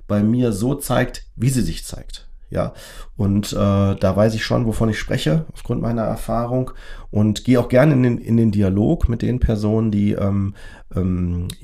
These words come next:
sagen, äh, „Uh, wat, wie kommt der Kurt zu, zu so einer Meinung?“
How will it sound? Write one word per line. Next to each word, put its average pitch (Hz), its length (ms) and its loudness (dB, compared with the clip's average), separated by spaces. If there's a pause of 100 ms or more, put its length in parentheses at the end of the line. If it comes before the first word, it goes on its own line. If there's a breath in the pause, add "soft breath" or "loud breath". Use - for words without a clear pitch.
(140)
sagen, 90 480 -2
äh, 87 600 -2
„Uh, 92 360 -2
wat, 80 180 -10 (180)
wie 78 100 -10
kommt - 220 -4
der 95 60 -2
Kurt - 300 -4
zu, 90 240 -4
zu 95 160 -6
so 87 160 2
einer 95 180 2
Meinung?“ 110 540 4